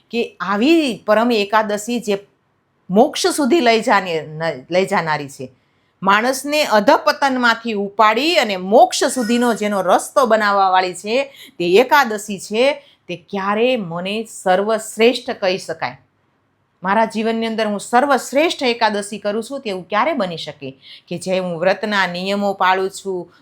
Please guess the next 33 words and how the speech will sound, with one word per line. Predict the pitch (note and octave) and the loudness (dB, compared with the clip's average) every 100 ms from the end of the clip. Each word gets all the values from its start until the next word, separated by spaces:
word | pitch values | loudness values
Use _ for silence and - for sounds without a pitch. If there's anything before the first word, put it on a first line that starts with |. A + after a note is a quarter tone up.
| _ | _
જે | - G#3 G#3+ | -2 0 2
નિયમો | G3+ F#3+ F#3+ G3 | -2 -4 -4 -6
પ્રમાણે | F#3 F#3 F#3 F3 F3 | -4 -6 -4 -6 -6
હું | E3+ | -10
વ્રત | D#3 F#3 F#3 - | -2 -2 -2 -4
કરું | E3+ F#3+ A#3 | -2 -2 -4
છું, | - A3+ G3+ - _ | -6 -8 -8 -12 _
એ | D#3+ | -8
બધું | F3 E3+ G#3+ | -6 -6 -4
તો | A3+ | -2
આપણે | G#3+ A#3 | -2 -2
કરવાનું | A#3+ D#3+ E3+ E3+ D#3+ F3 A#3+ | -4 -2 0 0 0 -2 -4
જ | A#3+ | -6
છે. | - D3+ B2+ _ | -12 -14 -14 _
આપણને | D#3 D#3 F3 D#3+ | -6 -6 -8 -6
જે | F3 A#3 | -2 -2
વ્રત | G#3+ G#3+ G#3+ | 0 -2 -2
વિધિ | G#3+ F3 C4+ | -4 -2 0
બતાવી | G#3+ G3+ A3 A3 A#3 | 0 2 0 0 -4
છે | C#4 | -8
તે | C4+ G#3 | -8 -6
પ્રમાણે | G3 G3 G3 G3 | -6 -6 -6 -4
તો | A3 | -4
આપણે | A3+ | -6
કરવાની | B3+ F#3 F3+ G3 G#3 C#4+ | -6 -4 -2 -2 -4 -6
જ | |
છે. | - - C3+ - - _ _ | -10 -12 -12 -12 -20 _ _
પણ | C4 D#4 D#4 | 2 4 0
જ્યારે | B3+ A3 G3+ A#3 A#3 | -2 0 2 4 2
હું | G3+ G3+ F#3+ | 0 -4 -2
મન, | G3+ B3+ | 0 0
વચન, | A#3 G3+ G3 A#3+ A#3 | 0 0 0 -4 -4
કર્મથી, | - G#3+ C4 D4 D4 F3+ | 2 2 2 0 -2 -8